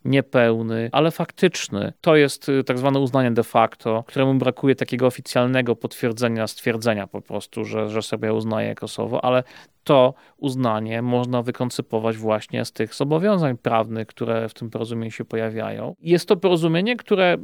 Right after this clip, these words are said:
oczywiście mieści się w ramach tego dialogu między Serbią i Kosowem, y, któ-, który jest prowadzony od dwa tysiące jedenastego roku i, powiedzmy, mieści się w środku tego dialogu, bo pierwsze porozumienie o normalizacji było z dwa tysiące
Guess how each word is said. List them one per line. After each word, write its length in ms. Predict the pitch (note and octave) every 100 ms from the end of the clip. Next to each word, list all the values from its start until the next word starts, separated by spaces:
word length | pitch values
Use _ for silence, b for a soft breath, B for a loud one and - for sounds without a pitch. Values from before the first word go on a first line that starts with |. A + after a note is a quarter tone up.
| -
oczywiście 460 | C#3+ - E3 -
mieści 360 | D3+ E3+ - F3+
się 180 | - D#3
w 60 |
ramach 400 | D3 D3+ D3+ D3
tego 260 | - C#3+ C#3
dialogu 420 | C3+ C3+ F3+ F3
między 220 | C#3+ C3
Serbią 300 | C#3 D3 C#3
i 60 | C3
Kosowem, 520 | - C3 D#3+ C3 B2+ D3+ B B B -
y, 120 | C3
któ-, 220 | - C#3
który 200 | C3+ C3+
jest 120 | C3+
prowadzony 320 | - C3 C3 C3+
od 60 |
dwa 120 | B2
tysiące 320 | C3+ - C3+ C3+
jedenastego 500 | B2+ B2 - B2 A#2+
roku 460 | A#2 - - A3+ B B
i, 80 | -
powiedzmy, 320 | D#3 F#3+ -
mieści 300 | F3 G#3 -
się 160 | G3+ G3
w 40 |
środku 380 | - E3+ E3+ -
tego 220 | - A#2+
dialogu, 720 | A2 A2+ A2+ A2 G#2+ A#2+ D#3+ - B B -
bo 340 | C3 C#3+ C#3+ D3
pierwsze 300 | - F#3+ -
porozumienie 600 | E3 D#3 C#3+ D3 D3+ C#3+
o 20 |
normalizacji 920 | C3+ C3+ C3 C3 B2+ C3 B2 - - C3
było 300 | C3 B2+ B2
z 40 |
dwa 140 | B2
tysiące 600 | C3 - C3 B2 - A#2+